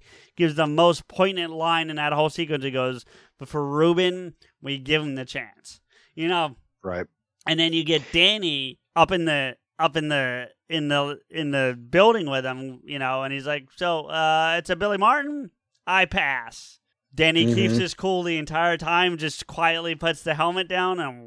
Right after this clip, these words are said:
Speaker 1: walks off, and you're like, "You are fucked, <laughs> dude."
Speaker 2: Yep.
Speaker 1: Like,
Speaker 2: Yep.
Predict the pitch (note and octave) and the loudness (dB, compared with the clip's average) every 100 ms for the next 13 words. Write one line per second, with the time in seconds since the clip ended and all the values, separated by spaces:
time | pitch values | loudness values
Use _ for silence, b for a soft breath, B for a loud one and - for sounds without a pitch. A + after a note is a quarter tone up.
0 | A#2 C3 D#3+ E3+ - F3 D#3+ D#3 D#3 D3 | -14 -6 -2 -2 -2 -2 -2 -2 -6 -6
1 | D3 D3 C#3 C3+ C3 D3+ G3 A#3+ A3 C3+ | -4 -2 -2 -4 -10 -12 -10 -8 -10 -10
2 | C#3+ D3 C#3+ - _ - A#3 B3+ D4+ - | -10 -8 -10 -14 _ -6 4 6 4 0
3 | - _ A#3 C#4+ A#3 C4 C4+ B3 D#3+ A3 | -18 _ 2 4 6 8 10 10 8 4
4 | G#3+ B3 - - - G#3 B2+ D3+ | -2 -2 -2 -6 -10 0 4 4